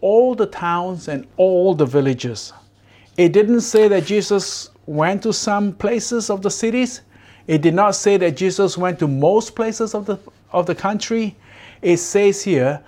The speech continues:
that Jesus went through all the towns and villages. And do you know why? Let me tell you why. It is because Jesus believes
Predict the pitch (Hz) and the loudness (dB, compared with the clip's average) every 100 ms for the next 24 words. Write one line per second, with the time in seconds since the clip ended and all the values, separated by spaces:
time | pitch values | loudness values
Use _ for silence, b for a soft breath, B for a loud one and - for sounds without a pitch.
0 | b - 143 214 247 240 226 - 196 190 | b -4 -2 0 0 2 0 2 -2 -2
1 | - 156 - - 220 254 247 208 - - | -2 -6 -4 -2 2 2 2 -2 -4 0
2 | 156 123 117 - B B 139 127 120 170 | 0 0 -6 -12 B B -4 -2 0 2
3 | 185 165 127 101 - - - - _ B | 2 0 -4 -6 -10 -10 -14 -18 _ B
4 | B B B 151 151 185 196 226 220 156 | B B B -2 2 2 4 2 0 0
5 | 175 214 277 285 - - - _ _ _ | 0 0 -2 -4 -8 -20 -20 _ _ _
6 | _ _ B B B 214 240 240 220 208 | _ _ B B B 0 2 2 2 4
7 | 147 117 101 - _ _ b b b b | 4 2 0 -14 _ _ b b b b
8 | 202 202 190 196 180 180 190 180 - - | 4 4 4 2 0 0 0 0 -6 -4
9 | 240 247 160 135 156 - 147 156 151 180 | -2 0 0 0 0 -4 -6 -2 2 2
10 | 202 - | 0 -6